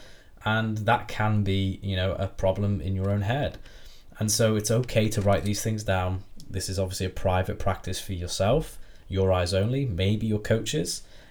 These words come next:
and we can hopefully help you deal with that and what to do next to help you avoid that kind of process. Um, moving on, I saw, uh, sorry, "I haven't been consistent for months.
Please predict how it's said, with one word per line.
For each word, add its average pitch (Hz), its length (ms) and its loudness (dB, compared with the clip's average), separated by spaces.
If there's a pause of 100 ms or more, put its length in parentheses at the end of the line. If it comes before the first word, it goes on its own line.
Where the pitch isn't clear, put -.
and 107 140 0
we 110 80 2
can 107 160 0
hopefully 107 380 0
help 95 260 -2
you 95 100 -2
deal 92 300 -2
with 87 340 -2
that 85 240 -2 (240)
and 90 120 -2
what 92 200 0
to - 100 4
do 85 140 -2
next 82 380 -2
to 85 100 -4
help 82 260 -4
you 85 240 -6
avoid 98 440 -2
that - 180 -6
kind 82 140 -6
of 87 80 -6
process. - 540 -6 (1080)
Um, 98 380 2 (1160)
moving 131 320 6
on, 101 240 6 (280)
I 113 100 6
saw, 113 680 4
uh, 110 140 4
sorry, 107 220 4
"I 90 60 -2
haven't 127 300 0
been 123 120 0
consistent - 500 -2
for 110 80 -4
months. 113 600 -2